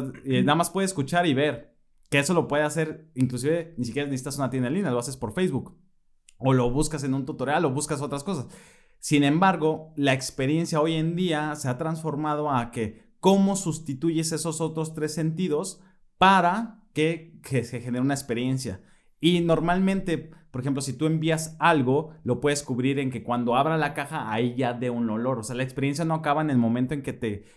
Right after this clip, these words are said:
Speaker 1: deposita el dinero de tu co-, de su compra, sino puede acabar inclusive meses de-, después de su primera compra,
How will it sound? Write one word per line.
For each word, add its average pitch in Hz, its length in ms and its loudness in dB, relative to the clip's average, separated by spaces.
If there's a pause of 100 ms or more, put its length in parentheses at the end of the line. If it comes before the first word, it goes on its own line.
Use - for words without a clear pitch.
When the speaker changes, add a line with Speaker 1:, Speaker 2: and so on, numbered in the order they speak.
(120)
Speaker 1:
deposita 135 720 2
el 123 120 0
dinero 117 380 -2
de 107 100 -6
tu 110 160 -8
co-, 117 120 -10
de 113 120 -4
su - 140 -8
compra, 151 500 0 (100)
sino 123 380 2
puede 156 220 2
acabar 160 320 2
inclusive 147 580 -2
meses 151 840 2
de-, 110 360 0
después 156 720 0
de 120 160 2
su 120 240 -4
primera 131 480 0
compra, 143 440 -6